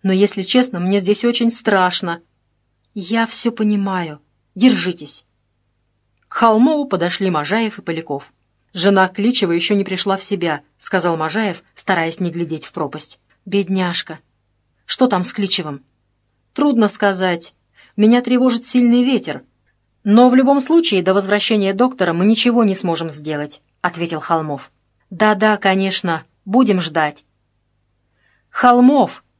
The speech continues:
снова послышался голос Кличева. "Где же вы?" "Я здесь!" В очередной раз, приближаясь к краю обрыва,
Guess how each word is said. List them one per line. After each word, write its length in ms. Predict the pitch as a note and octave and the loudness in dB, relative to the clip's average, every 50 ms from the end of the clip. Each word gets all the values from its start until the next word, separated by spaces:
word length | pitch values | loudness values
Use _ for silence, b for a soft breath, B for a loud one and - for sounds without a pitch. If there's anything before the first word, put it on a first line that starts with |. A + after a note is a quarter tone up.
| _ _ _ _ _ | _ _ _ _ _
снова 320 | - - G3+ G3 F3 F3+ | -4 -2 0 0 0 -2
послышался 580 | F3 F3 E3+ - A3+ A3+ G#3 - F#3 - - F#3 | -4 -4 -4 -2 -2 -2 -2 -2 -2 -2 -2 -2
голос 320 | E3+ F3 E3+ E3 E3+ - | -2 -2 -2 -2 -4 -6
Кличева. 460 | - F#3+ D#3+ D3 - - D3+ C#3+ C3+ - _ _ _ _ - | -6 -6 -6 -6 -6 -6 -6 -8 -8 -10 _ _ _ _ -6
"Где 320 | F3+ A3 G#3+ D4+ E4+ D4 | -4 -2 4 4 4 4
же 160 | - A3+ G3+ | 4 2 0
вы?" 240 | E3+ D#3+ C#3 C3 - _ _ _ _ _ _ _ _ _ _ _ _ _ _ _ _ _ _ _ _ | 0 -2 -4 -6 -10 _ _ _ _ _ _ _ _ _ _ _ _ _ _ _ _ _ _ _ _
"Я 260 | G#3 G3 B3 C#4 C#4+ | 0 2 4 4 4
здесь!" 440 | C4 B3+ B3 D4+ C4 F#3 - - - _ _ _ b b b b - | 2 2 0 0 0 0 0 -2 -4 _ _ _ b b b b -4
В 60 | F3 | -4
очередной 440 | F#3 - - A3 A3+ G3 A3 C4 C4 | -2 0 0 0 0 2 2 2 4
раз, 200 | B3+ A#3+ A#3 A#3 | 4 2 0 -2
приближаясь 640 | - - F#3+ F3+ F#3 F#3 F#3 G#3+ G#3 F#3+ F3 - - | -2 -4 -4 -4 -4 -4 -4 -4 -4 -4 -4 -6 -6
к 40 | - | -4
краю 300 | G3 G3+ G3 F3+ E3+ E3 | -4 -2 -2 -2 -2 -2
обрыва, 380 | E3 F3+ A#3 B3 A#3 A3+ A3 | 0 0 0 0 0 -2 -4